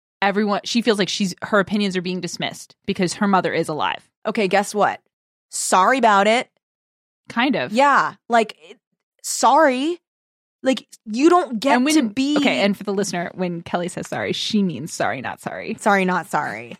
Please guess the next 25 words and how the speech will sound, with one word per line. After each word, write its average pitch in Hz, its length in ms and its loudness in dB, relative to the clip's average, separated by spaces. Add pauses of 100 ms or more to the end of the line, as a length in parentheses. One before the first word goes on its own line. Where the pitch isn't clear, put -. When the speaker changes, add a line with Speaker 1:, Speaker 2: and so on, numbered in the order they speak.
(120)
Speaker 2:
'Cause 254 120 2
I 240 80 4
had 262 160 2
my 262 120 0
eyebrows 196 640 2 (120)
Speaker 1:
<laughs> 285 100 -10
Yeah. 240 200 4
Speaker 2:
Ryan 220 340 4
Mogi 196 300 4
high, 175 540 0
okay? 240 640 4
Speaker 1:
<laughs> - 20 -16
Speaker 2:
They 240 180 6
were, 254 400 6
uh, 208 220 0
approaching 247 520 4
my 226 140 2
forehead. 180 460 2 (640)
Um, 208 540 2 (640)
or 202 60 4
approaching 226 280 4
my 190 300 2
hairline. 208 220 4
Speaker 1:
Your 196 80 4
hairline. 165 380 -4